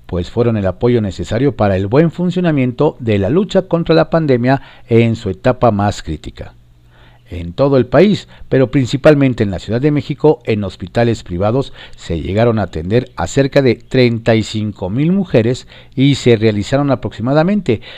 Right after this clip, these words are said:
quince mil atenciones de urgencias quirúrgicas. Unidos somos más.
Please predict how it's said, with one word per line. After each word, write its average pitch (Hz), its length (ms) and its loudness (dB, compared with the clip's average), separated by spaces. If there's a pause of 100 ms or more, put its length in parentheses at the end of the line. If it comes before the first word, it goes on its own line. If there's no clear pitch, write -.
(160)
quince 190 400 0
mil 143 380 0
atenciones 101 760 -2
de 98 60 -4
urgencias 113 560 -4
quirúrgicas. - 840 -4 (560)
Unidos 160 580 2 (160)
somos 135 540 -2
más. - 440 -8